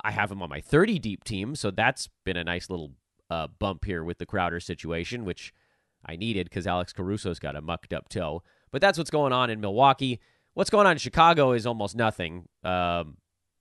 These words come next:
DeMar DeRozan and Zach LaVine had terrible shooting games, and when they do that together, there's just sort of no chance Chicago's gonna win.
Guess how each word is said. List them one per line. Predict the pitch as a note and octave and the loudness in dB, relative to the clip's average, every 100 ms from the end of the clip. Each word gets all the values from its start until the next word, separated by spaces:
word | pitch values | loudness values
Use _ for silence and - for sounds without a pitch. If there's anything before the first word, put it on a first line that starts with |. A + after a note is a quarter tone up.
| - | -12
DeMar | A2+ A#2+ A#2 | -2 2 4
DeRozan | A2+ A#2 A2 A#2 A2 | 4 4 2 -2 -2
and | A#2+ B2+ B2+ | -2 -2 0
Zach | A#2 A#2 | 0 0
LaVine | G#2+ F#2+ G#2+ G2 F#2+ | -2 -6 -4 -6 -8
had | G#2 F#2 E2+ E2 | -4 -4 -4 -8
terrible | - F3 E3+ B2 G#2 | -6 0 0 0 -4
shooting | - A2 F#2 | -6 -8 -8
games, | D#2+ D2 E2 D#2+ | -8 -8 -10 -10
and | F2 | -10
when | F2+ | -6
they | G2+ A2+ | -4 -2
do | A#2+ | 0
that | B2+ A2+ - | 2 0 -2
together, | F#2 E2 C3+ C#3+ F3+ | -10 2 2 2 -2
there's | C3+ A2 | -2 -4
just | - G2 | -4 -10
sort | - E2+ | -8 -10
of | D#2+ | -8
no | F2 | -8
chance | - F#2+ D#2 | -8 -10 -10
Chicago's | - - E2+ D#2+ D#2+ | -12 -6 -6 -6 -10
gonna | D2 D2 | -10 -6
win. | E2+ E2 | -4 -4